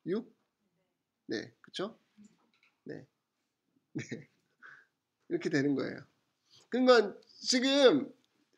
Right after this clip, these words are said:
간단한 이 곱하기 이 행렬 가지고 이해했는데 이거를 저-, 더 정확하게 이해를 해볼게요. 왜냐면 우린 더 행렬이 큰 경우에도 곱하기를 해야 되니까 이해를 해볼게요. 어떻게 되는 거냐면은, 어,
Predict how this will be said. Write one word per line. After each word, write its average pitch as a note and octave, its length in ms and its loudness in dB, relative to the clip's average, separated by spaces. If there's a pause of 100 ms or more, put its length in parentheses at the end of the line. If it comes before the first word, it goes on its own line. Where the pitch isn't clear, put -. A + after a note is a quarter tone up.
(140)
간단한 C4 560 6
이 G3+ 80 2
곱하기 B3 420 2
이 A3 140 4
행렬 A3+ 240 8
가지고 F#3+ 340 2
이해했는데 F3+ 640 4
이거를 G3 380 2
저-, - 260 -12
더 G3+ 120 0
정확하게 G#3 500 0
이해를 E3 280 4
해볼게요. C#3+ 280 -2
왜냐면 E3+ 280 2
우린 D#3+ 240 2 (380)
더 F3 220 2
행렬이 A#3+ 440 4
큰 D4+ 260 2
경우에도 A3+ 500 6
곱하기를 F3+ 760 -2
해야 B3+ 160 2
되니까 D#3 540 2
이해를 E3+ 340 4
해볼게요. D3 280 -4
어떻게 F#3 320 2
되는 D#3+ 200 6
거냐면은, D#3 640 2 (1400)
어, - 100 -2